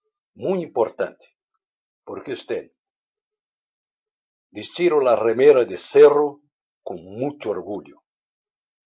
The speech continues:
Nhaganata Lomitá. Hum? É, aprendi isso, aprendi também Mandiosiriri, Curê,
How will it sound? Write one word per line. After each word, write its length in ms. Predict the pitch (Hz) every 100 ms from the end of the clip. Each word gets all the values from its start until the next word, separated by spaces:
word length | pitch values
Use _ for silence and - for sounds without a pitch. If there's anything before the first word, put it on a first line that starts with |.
| _ _ _ _ _ _ _ _ _
Nhaganata 840 | 90 110 131 110 92 131 147 -
Lomitá. 640 | 110 127 110 - 107 - - _ _ _ _
Hum? 260 | 131 220 208 _ _ _ _ _ _ _ _ _ _ _ _ _
É, 380 | - 73 - -
aprendi 420 | 87 104 110 120
isso, 400 | 143 180 196 147
aprendi 420 | 117 113 110 120
também 460 | 120 107 127 113 - _ _ _
Mandiosiriri, 1120 | 98 123 107 117 - 143 143 160 185 170 165 _ _ _ _ _ _ _
Curê, 500 | - - 156 160 156